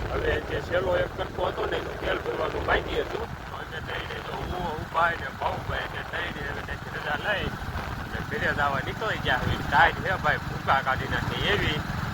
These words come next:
અને આજ છે ને ચોવીસ ડિસેમ્બર છે, એટલે કે કાલ છે નાતાલ. જો કે આપણે તો નાતાલની રજા બધા કાંઈ હોય નહીં, કેમ કે આપણે નાતાલ કાંઈ ઉજવતા છવી નહીં. પણ આજ છે ને ભાઈ, ધાણેથી ફ્રી થઈને જવાનું છે ઈચ્છા એક મીટિંગમાં.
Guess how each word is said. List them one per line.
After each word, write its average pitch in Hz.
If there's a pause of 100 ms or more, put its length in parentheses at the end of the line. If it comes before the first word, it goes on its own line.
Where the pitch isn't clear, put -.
(140)
અને 127
આજ 160
છે 170
ને 190 (200)
ચોવીસ 208 (160)
ડિસેમ્બર 196
છે, -
એટલે - (100)
કે 151
કાલ 160
છે -
નાતાલ. 160 (400)
જો -
કે 156
આપણે 156
તો 175 (140)
નાતાલની 165
રજા 165
બધા 156
કાંઈ 156
હોય 180
નહીં, 185
કેમ 151 (120)
કે 147
આપણે 147
નાતાલ 160
કાંઈ 143
ઉજવતા 151
છવી 202
નહીં. - (240)
પણ 139
આજ 156
છે 156
ને 190
ભાઈ, 143 (280)
ધાણેથી 156
ફ્રી 151
થઈને 170
જવાનું 147
છે 143
ઈચ્છા -
એક 135
મીટિંગમાં. 175